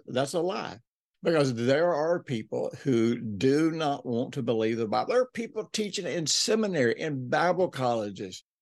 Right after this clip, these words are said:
today that do not believe the Bible." As a matter of fact, the great number of people preaching and teaching in seminaries today actually do not believe that Jesus is coming back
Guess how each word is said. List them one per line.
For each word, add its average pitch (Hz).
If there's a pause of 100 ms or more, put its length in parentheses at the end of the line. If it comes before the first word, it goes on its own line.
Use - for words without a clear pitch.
(240)
today 131
that 123
do 139
not 120
believe 120
the 143
Bible." 156
As 110
a 131
matter 247
of -
fact, 240
the 165
great 156
number 156
of 120
people 131 (380)
preaching 165
and 131
teaching 135
in 117
seminaries 147
today 120
actually 151
do 127
not 160
believe 120
that 107
Jesus 131
is 151
coming 147
back 120